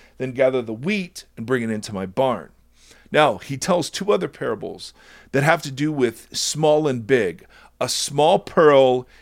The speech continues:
is priceless in a net when it's caught, and then a small seed grows to, to, into a plant that takes over a field. All of these parables are connected and telling very, very similar stories.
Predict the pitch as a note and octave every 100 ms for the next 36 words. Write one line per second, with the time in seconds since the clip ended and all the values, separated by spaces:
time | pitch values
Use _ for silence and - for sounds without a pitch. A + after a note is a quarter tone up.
0 | - B2 - - - E3 D#3 - G2 G2
1 | B2 - C3+ G#2 G2 G2 A2 - _ A2+
2 | G2+ F#2 - - A2 D#3 - - - -
3 | C3+ D#3+ C#3+ - C#3+ C#3+ D3+ D3 - E3+
4 | D#3 A#2+ A2+ B2 C3 C3 B2 - - A#2+
5 | C#3+ C#3+ C3 A#2 - C3+ B2 - G2+ B2
6 | A2 B2 G#2 G2 - - B2 F#2+ C#2 -
7 | - - _ - D3 F3+ G3 F#3+ F#3 D3
8 | C3 B2 - C#3+ A#2+ A2+ - G#2+ - A#2+
9 | B2 C3 C3 - G#2+ F#2+ E2+ - - _
10 | F#2+ G2+ - C#3 A#2 G2+ C3+ C#3 C3 A#2
11 | A#2 - - A2+ G#2+ G2 - A#2+ F2+ C#2+
12 | -